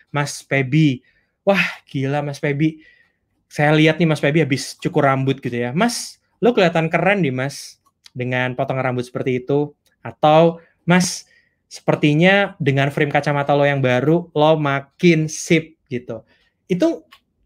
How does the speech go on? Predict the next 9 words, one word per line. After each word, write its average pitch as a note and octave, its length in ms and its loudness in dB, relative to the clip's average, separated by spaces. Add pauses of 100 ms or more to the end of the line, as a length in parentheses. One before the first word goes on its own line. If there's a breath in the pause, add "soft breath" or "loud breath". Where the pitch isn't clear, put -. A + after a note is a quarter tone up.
(180)
emang C#4+ 240 2
kita D4 160 2
ngeluarin F#3+ 400 6
biaya B2 560 2
dengan B2+ 400 -2
ngasih B2+ 800 -6
komplimen C3+ 480 0
seperti B2+ 400 -4
itu, A#2+ 320 -4